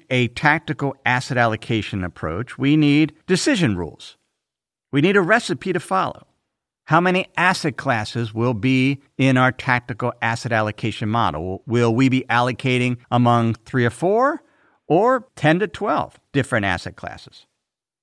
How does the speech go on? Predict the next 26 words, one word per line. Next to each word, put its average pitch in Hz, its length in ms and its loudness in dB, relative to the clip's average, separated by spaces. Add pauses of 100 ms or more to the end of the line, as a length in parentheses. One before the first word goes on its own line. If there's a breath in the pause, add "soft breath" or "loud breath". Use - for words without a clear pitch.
(120)
What 143 260 2
are 180 200 4
our 160 160 4
decision 175 500 -4
rules 87 360 -8
to 135 140 -4
move 156 720 2
from 143 380 -2
that 156 340 0
asset 160 440 -2
class 107 560 -2
to 127 240 -4
another 127 640 0 (380)
or 123 240 4
from 123 240 0
that 120 360 -2
asset 113 360 -4
class 113 300 0
to - 120 -10
cash? - 580 -8 (680)
Many 156 420 4
tactical 135 720 -2 (100)
asset 117 320 -2
allocation 104 560 -2
approaches 120 540 -4
use 113 560 0